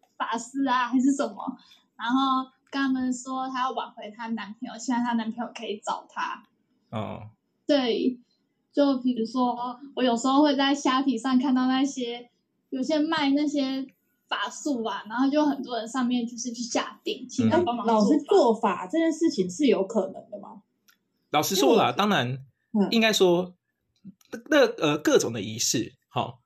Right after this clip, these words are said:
Speaker 2: 包括说你去买实际上的水晶或什么蜡烛，齁，的确是有它的功效。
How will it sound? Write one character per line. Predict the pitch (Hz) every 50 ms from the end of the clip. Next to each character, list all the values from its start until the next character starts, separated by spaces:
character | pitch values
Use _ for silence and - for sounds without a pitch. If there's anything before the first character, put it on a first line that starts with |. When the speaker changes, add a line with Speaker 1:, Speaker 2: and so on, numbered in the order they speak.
| _ _ _ _
Speaker 2:
包 | - 175 190
括 | 185 208 180
说 | 175 - 170 156
你 | 131 113
去 | 117 - 156 147
买 | 131 107 82 95
实 | 101 - - 117
际 | 110 - 135 127
上 | 135 127 117
的 | 101 90 - - -
水 | - - 107 - -
晶 | - - 120 117 131
或 | 127 151 135
什 | - 113 92
么 | 95
蜡 | 113 110 101 -
烛， | - - - - - - _ _ _ -
齁， | 107 85 - - _ _ _ _ _ _ _ _ -
的 | 151 175
确 | 175 - 240 185
是 | 175 - 180
有 | 127 98
它 | - - 117
的 | 107 101
功 | - 92 107 110
效。 | - - - -